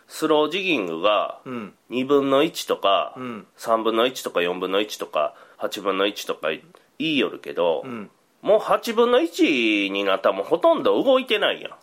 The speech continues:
Speaker 2: うん。
Speaker 1: ジグが。
Speaker 2: ジグの長さ分だけ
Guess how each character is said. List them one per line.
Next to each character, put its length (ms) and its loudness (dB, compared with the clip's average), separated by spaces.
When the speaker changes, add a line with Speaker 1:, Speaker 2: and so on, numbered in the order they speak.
Speaker 2:
う 260 2
ん。 80 -12
Speaker 1:
ジ 160 0
グ 140 2
が。 200 -4
Speaker 2:
ジ 180 0
グ 140 2
の 480 2
長 340 2
さ 220 2
分 340 0
だ 140 2
け 400 0